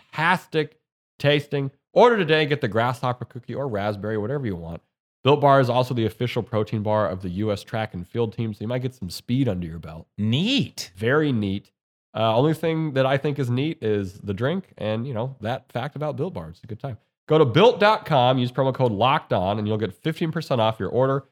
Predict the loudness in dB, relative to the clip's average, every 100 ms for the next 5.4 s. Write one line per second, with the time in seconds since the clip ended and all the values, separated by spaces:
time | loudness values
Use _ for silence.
0 | _ -6 0 0 2 2 4 4 4 4
1 | 2 4 2 0 -4 -4 -4 -2 -4 -4
2 | -2 0 -2 -4 _ -6 -6 -6 -12 -8
3 | -8 -6 -8 -8 -10 _ _ _ _ 0
4 | 0 2 2 2 0 -4 2 2 2 -2
5 | -2 -2 -2